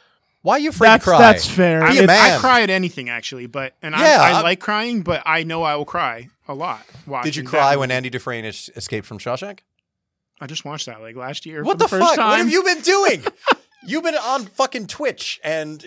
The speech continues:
Speaker 1: before that it was World of Warcraft, and you're busy playing D and D on Thursday nights. You haven't seen anything. How is this possible? How dare
Speaker 3: I'm
Speaker 1: you make
Speaker 3: starting
Speaker 1: fun of
Speaker 3: to
Speaker 1: me?
Speaker 3: go back and watch these movies, except for gangster movies. Fuck those.
Speaker 1: <laughs>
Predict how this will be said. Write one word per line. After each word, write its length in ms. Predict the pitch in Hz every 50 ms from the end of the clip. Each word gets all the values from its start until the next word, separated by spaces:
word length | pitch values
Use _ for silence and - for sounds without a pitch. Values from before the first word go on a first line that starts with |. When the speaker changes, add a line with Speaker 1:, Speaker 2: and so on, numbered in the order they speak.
| 170
Speaker 1:
before 260 | 143 139 - 233 233 214
that 140 | 196 196 208
it 60 | 202
was 160 | 190 185 147
World 180 | 151 190 202 190
of 60 | 185
Warcraft, 520 | 170 180 175 - - 156 151 143 131 - - -
and 420 | 131 131 123 123 123 120 120 131 - - - _ _
you're 120 | 127 131 123
busy 300 | 107 160 156 127 151 147
playing 460 | - 151 139 131 131 123 120 113 98 _ _ _ _ -
D 160 | 117 147 170 165
and 100 | 147 127
D 200 | 147 156 147 143
on 100 | 139 131
Thursday 360 | 120 139 143 135 - 147 135
nights. 320 | 131 131 123 120 - - - - - - _
You 80 | 185 233
haven't 140 | 254 302
seen 180 | - 294 277 262
anything. 420 | 247 226 185 143 - 104 80 - _ _ _ _ _ _
How 140 | 185 233
is 60 | 233 208
this 80 | 202 -
possible? 400 | - 170 135 - - - 73 -
How 120 | 202 269
dare 180 | 214 185 240 269
Speaker 3:
I'm 100 | 262 -
Speaker 1:
you 60 | 196 185
make 60 | 190
Speaker 3:
starting 200 | 208 233 254 202
Speaker 1:
fun 60 | 190
of 60 | 269 269
Speaker 3:
to 60 | 240
Speaker 1:
me? 40 | 214
Speaker 3:
go 120 | 233 240 208
back 320 | 185 208 220 240 269 -
and 120 | 196 190 190
watch 300 | 202 208 220 - - -
these 180 | 185 180 160 147
movies, 540 | 175 190 214 196 196 160 123 - - - - _ _ _ _ _ _ _ _ _ _ _ _ _ _ _ _ _ _ _ _
except 220 | _ - 165 147 -
for 80 | 175 156
gangster 320 | 170 175 170 - - 127
movies. 300 | 120 110 101 98 95 -
Fuck 180 | - 151 143 _
those. 280 | - 92 98 - - _ _ _ _ _ _ _ _ _ _ -
Speaker 1:
<laughs> 80 | -